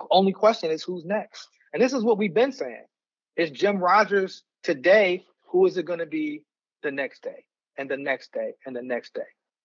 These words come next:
And I have not seen a willingness from Keith Schubert on down to change the culture of policing.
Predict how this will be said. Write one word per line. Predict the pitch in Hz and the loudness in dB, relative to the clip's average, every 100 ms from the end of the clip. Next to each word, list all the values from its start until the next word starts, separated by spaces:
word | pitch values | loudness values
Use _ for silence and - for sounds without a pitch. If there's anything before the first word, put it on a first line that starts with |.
| _ _ _ - | _ _ _ -4
And | 147 139 131 - _ _ _ | -2 0 -4 -12 _ _ _
I | 143 170 | 2 4
have | 180 156 | 4 2
not | 175 180 - | 0 -2 -4
seen | - 196 180 | -4 -2 0
a | 143 | 0
willingness | 135 202 208 160 123 - - _ _ _ | 2 2 2 -2 -8 -14 -20 _ _ _
from | - 151 135 123 123 _ _ _ _ _ _ _ _ _ _ _ - | -4 -2 0 -2 -6 _ _ _ _ _ _ _ _ _ _ _ -10
Keith | - 202 | 0 0
Schubert | - 240 214 233 233 | 0 -2 2 2 2
on | 180 170 | -4 -2
down | 156 170 170 147 135 _ _ - | -2 0 0 0 -4 _ _ -6
to | 147 | -6
change | 127 - 156 151 | -2 0 0 0
the | 135 - - - | -4 -6 -10 0
culture | 185 - - 117 - - | 0 0 -4 -4 -6 -10
of | - | -8
policing. | - - - - | -8 -10 -12 -18